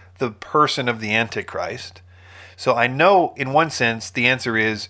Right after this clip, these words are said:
it's the Antichrist. But in another sense, there is so many details about this seven-headed, ten-horned aspect of this beast,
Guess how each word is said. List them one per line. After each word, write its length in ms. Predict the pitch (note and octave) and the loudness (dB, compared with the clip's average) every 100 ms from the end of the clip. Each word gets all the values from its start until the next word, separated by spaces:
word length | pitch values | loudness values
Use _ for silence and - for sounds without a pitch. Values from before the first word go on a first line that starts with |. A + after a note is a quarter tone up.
| _ | _
it's 220 | B2 A#2 | -6 -6
the 180 | - G#2+ | -6 -4
Antichrist. 720 | A2 G2+ F2 F2 G2 - - - _ - - - - - - | -4 -6 -14 -14 -14 -16 -20 -20 _ -20 -20 -20 -20 -20 4
But 320 | D3 D3 C#3+ - | 6 6 4 0
in 140 | C3 | 2
another 280 | B2+ G3+ B3 | 4 4 2
sense, 540 | - A2+ G#2+ A2+ - - _ | 2 0 0 -4 -12 -12 _
there 300 | B2+ B2+ C3 | 0 2 4
is 520 | C#3+ C3+ C3 A#2+ - - - | 2 2 2 -2 -8 -12 -12
so 760 | - - E3+ F3+ G#3+ A3 F#3+ _ | -8 -6 2 4 4 2 -4 _
many 280 | D#3+ E3+ D3+ | -4 -4 -4
details 720 | A#2+ D3+ F3 - A2+ G#2 G2+ | -8 -8 -6 0 0 0 -2
about 520 | G#2+ A2+ A2+ A2 - - _ _ | 4 6 6 4 -8 -20 _ _
this 160 | - A#2+ | -10 -8
seven-headed, 960 | - - C3 C#3 B2 - C#3 C3 B2 A2+ - | -8 0 2 2 -4 0 2 2 -2 -16 -10
ten-horned 540 | C#3+ C#3 B2 C3+ B2 | -6 -6 -2 0 2
aspect 560 | A#2 C#3 - G#2+ - - | 2 2 0 -2 -2 -4
of 180 | A2 | -6
this 160 | G#2 F#2+ | -6 -10
beast, 500 | G#2+ F#2 F#2 - | -12 -14 -12 -14